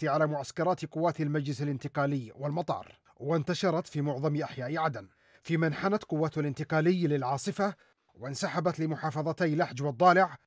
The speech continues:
بعد أن سلمت بعضا من معسكراتها في عدن ولحج. تقدم واكبت القيادة الشرعية تفاصيل أحداثه، حيث أكد رئيس الحكومة معين عبد الملك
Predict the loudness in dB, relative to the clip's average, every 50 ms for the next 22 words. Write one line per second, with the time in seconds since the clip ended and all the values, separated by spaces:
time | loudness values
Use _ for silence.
0 | _ _ _ -10 -6 -6 -6 -4 -4 -4 -4 -4 2 2 4 4 4 2 0 -2
1 | -2 -2 -2 0 0 -2 0 0 0 -2 -2 -4 -6 -8 -4 -2 -2 0 0 -2
2 | -4 -4 -4 -2 -2 -2 -2 -4 -6 -6 -6 -4 -4 -4 -4 -6 -6 -8 -10 -8
3 | -4 -2 -2 -2 -2 -6 -12 -16 -16 -18 -20 _ _ -20 -20 -18 -6 -4 -4 0
4 | 0 0 4 4 4 6 6 4 2 0 -2 -2 0 0 0 0 0 -2 -2 -2
5 | -2 -4 -4 -2 -2 -2 0 0 -2 -4 -6 -6 -6 -4 -4 -4 -4 -2 0 0
6 | 0 0 -2 -6 -8 -10 -8 -8 -8 -8 -8 -6 -4 -2 -2 -2 -2 2 2 2
7 | 2 0 -6 -16 -18 -20 _ _ _ -20 -20 _ _ -20 -6 -2 -2 0 0 2
8 | 2 2 0 2 0 0 2 2 0 2 0 0 -2 -2 -2 -2 -2 -2 -4 2
9 | 4 4 4 4 4 2 2 2 2 2 2 2 2 0 -2 -2 -2 -2 2 4
10 | 4 6 4 4 2 -2 -10 -20